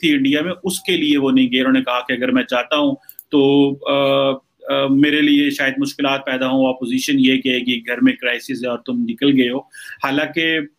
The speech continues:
अ, frankly speaking, अ, अगर वो चले जाते तो ज़्यादा strong optics उसके निकलने थे। But anyhow,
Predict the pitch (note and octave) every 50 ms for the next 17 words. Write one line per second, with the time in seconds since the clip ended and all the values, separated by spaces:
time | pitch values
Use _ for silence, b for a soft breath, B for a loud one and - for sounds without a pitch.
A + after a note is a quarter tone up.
0 | _ C#3 D3 C#3+ D3 C#3 C#3+ - D#3+ D3+ D3 C#3+ D#3+ E3 - - - E3 C#3+ C#3+
1 | F3 F3 E3+ E3 D3+ D3 C#3 C3+ C3+ C3 C3 C3+ - _ C3+ C3 D3+ D3 D3+ D3+
2 | C3+ A#2 - - _ _ - C3 B2 C3+ C#3+ D3 D#3 D3+ D3 - E3+ E3+ E3+ F3
3 | D#3+ C#3 B2 - - - B2+ C3 C3 D3 D3 D3 D3 C#3+ - - C#3+ C3 B2 B2
4 | A#2+ A#2+ A#2 A#2 - - A#2+ A2+ - A#2 - - - A#2+ A#2+ A2+ A2+ - C#3 D#3
5 | F3 G3+ G3+ F3 F#3+ F#3+ G3 F#3 F3+ F3+ F#3 F#3 F3 D#3+